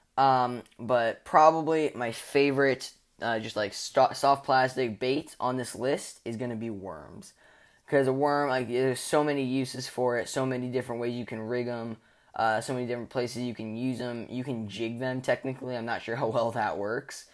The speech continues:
But, um, yeah, so that,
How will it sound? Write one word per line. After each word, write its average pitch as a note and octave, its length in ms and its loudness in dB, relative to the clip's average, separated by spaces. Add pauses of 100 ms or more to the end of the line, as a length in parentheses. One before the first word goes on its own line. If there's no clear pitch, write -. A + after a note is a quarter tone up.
(360)
But, A#2+ 400 2
um, G#2 680 -2 (720)
yeah, A2 260 -4
so A#2+ 180 -4
that, C#3 360 4